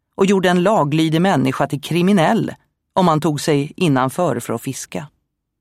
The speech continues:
Alla mörka arabjävlar som önskade placera ut bomber i hamnen däremot kunde bara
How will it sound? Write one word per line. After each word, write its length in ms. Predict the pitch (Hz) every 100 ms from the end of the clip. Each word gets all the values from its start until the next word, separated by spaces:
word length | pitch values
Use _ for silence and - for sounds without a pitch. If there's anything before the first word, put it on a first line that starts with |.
| _ _ _
Alla 260 | 175 165 165
mörka 460 | 175 170 147 156 156
arabjävlar 1000 | 170 190 147 143 143 233 285 143 139 135
som 260 | 147 143 - _ _
önskade 480 | 185 175 151 - 156
placera 400 | 156 160 175 160
ut 100 | 147
bomber 560 | 156 185 262 208 139 131
i 100 | 135
hamnen 540 | 135 123 123 127 135
däremot 460 | 143 143 135 139 -
kunde 240 | 160 151
bara 280 | 170 165